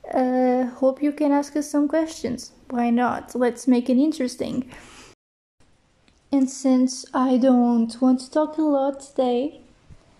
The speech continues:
uh, I want to talk a lot more, or at least try to, on my next episodes, because I'm really bad at talking.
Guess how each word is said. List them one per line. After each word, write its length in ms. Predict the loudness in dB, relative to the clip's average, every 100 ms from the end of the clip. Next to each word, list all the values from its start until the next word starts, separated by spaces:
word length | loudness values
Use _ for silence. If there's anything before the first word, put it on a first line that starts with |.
| _ _ _ _ _ _ _
uh, 340 | -2 0 0 -2 -2
I 80 | 0
want 320 | 2 0 -4 -4
to 680 | -2 0 0 0 0 -2
talk 460 | -4 -2 -2 -2 -8 -6 -2
a 60 |
lot 440 | 0 2 0 0 2
more, 400 | 4 4 0 -2
or 200 | -2 0
at 160 | 0 -2
least 420 | -2 -4 -10 -6
try 300 | -2 0 -2
to, 420 | -2 -2 0 -2 -6 -20 -20 -20 -20 -6
on 220 | 0 4 4
my 160 | 4
next 480 | 4 2 0 -4 -6
episodes, 880 | -6 -2 -2 0 2 -2 -6 -16 -20 _ _ _ -20 -20 _ _ -20 _ -6
because 840 | -2 -2 0 2 2 -2 -6 -10 -16 -20 -20 -20 -20 -20 -20 -20 -20 -20 -20 -4
I'm 200 | 2 4
really 240 | 4 4
bad 220 | 2 0 0
at 140 | -4
talking. 520 | -8 -12 -10 -8 -10